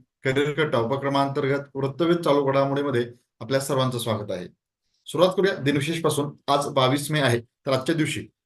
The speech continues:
आंतरराष्ट्रीय जैवविविधता दिन, बायोलॉजिकल डायव्हर्सिटी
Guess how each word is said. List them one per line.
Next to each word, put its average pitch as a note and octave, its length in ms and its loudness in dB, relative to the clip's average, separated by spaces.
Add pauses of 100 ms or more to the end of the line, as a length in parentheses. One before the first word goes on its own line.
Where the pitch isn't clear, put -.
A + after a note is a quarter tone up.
(1200)
आंतरराष्ट्रीय E3+ 520 0
जैवविविधता D3 600 0
दिन, A3+ 240 0 (1700)
बायोलॉजिकल C3 540 -2
डायव्हर्सिटी A#2+ 680 0